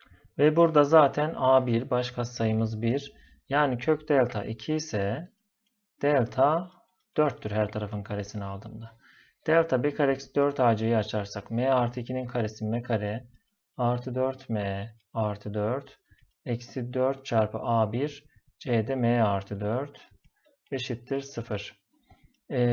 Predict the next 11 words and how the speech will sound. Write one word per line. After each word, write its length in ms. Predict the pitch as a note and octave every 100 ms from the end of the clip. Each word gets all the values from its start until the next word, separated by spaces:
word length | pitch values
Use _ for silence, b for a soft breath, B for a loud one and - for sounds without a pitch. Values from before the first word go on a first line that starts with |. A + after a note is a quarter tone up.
| A#2 -
eksi 320 | C3 - E3
dördü 280 | E3+ D#3+ D3+
dağıttığım 560 | C#3+ C#3+ C#3 D3 C#3+
zaman 560 | C3 G#2+ G2 G2+ C3+ D#3+ D3+ _ _ _ _ _ _ _ _ _ _ _ _ _ _ _ _ _ _ _ _ _ -
eksi 340 | A#2+ - C3+
dört 320 | C#3 C#3 C#3+
m 340 | A#2+ A2 G2 G2
eksi 300 | A2 - -
on 180 | G#2+ A2
altı 320 | A#2 B2+ B2
olur. 400 | C#3 C#3 C#3+ -